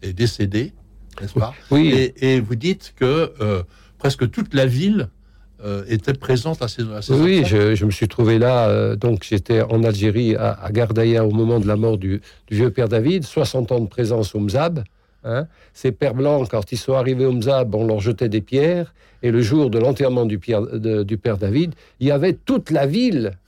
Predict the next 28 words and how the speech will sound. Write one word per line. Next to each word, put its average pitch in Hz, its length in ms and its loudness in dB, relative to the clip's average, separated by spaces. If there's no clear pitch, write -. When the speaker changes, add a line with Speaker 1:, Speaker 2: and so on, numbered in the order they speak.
Speaker 2:
qui 151 100 0
était 196 400 0
à 139 120 2
l'enterrement 147 640 0
et 127 100 -2
qui 143 180 -4
cherchait 170 420 -2
à 151 80 0
toucher 151 300 -4
le 165 80 -2
cercueil. 160 480 -2
Ça - 80 -6
m'avait 156 240 2
aussi 123 240 -6
beaucoup 135 300 -6
touché. 98 420 -10
Speaker 1:
Oui, 104 120 -10
c'est 117 260 -6
une, 107 160 -8
c'est 104 160 -14
très 131 260 -4
émouvant. 113 240 -2
Speaker 2:
Ah 104 60 0
oui, 101 80 -2
très, 104 240 -2
oui. 92 280 -8
Alors, 131 280 2
euh, 113 400 2